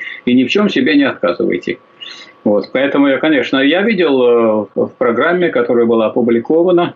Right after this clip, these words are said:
в российской газете, я думаю, что это совершенно правильное предложение. Это, так сказать, не столько предложение, сколько, э, необходимость. Ну, понятное дело, что неработающих нужно содержать, ну, в таком состоянии, чтобы они не вымирали.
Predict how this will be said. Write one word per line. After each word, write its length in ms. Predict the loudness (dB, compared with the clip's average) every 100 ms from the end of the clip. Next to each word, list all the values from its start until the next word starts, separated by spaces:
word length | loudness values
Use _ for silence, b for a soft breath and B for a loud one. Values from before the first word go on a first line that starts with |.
| -4
в 60 |
российской 500 | -2 0 -2 -2 -2
газете, 720 | 0 0 0 0 0 0 0 0
я 180 | 0 2
думаю, 180 | 0
что 140 | 0 -4
это 100 | -4
совершенно 360 | -4 0 0
правильное 380 | 2 0 0 0
предложение. 680 | 0 0 2 2 2 0 0
Это, 160 | -2 -6
так 100 | -6
сказать, 240 | -6 0
не 160 | 0 0
столько 280 | -2 -2
предложение, 560 | 0 2 2 2 2 0
сколько, 300 | -2 -4 0
э, 440 | 2 2 2 0 -4 -2
необходимость. 680 | -2 0 0 0 0 -2 -8 B B B
Ну, 240 | 0 2 2
понятное 480 | 0 0 0 0 2
дело, 260 | 2 2
что 260 | 0 0 2
неработающих 800 | 2 2 2 0 0 0 -2 0
нужно 300 | 0 0 0
содержать, 580 | 0 2 2 0 -2 b b b b
ну, 80 | -2
в 60 | 0
таком 440 | 0 0 0 0
состоянии, 540 | -2 -4 0 0 2 0
чтобы 220 | 2 4
они 160 | 4
не 80 | 4
вымирали. 580 | 4 2 2 2 0 -2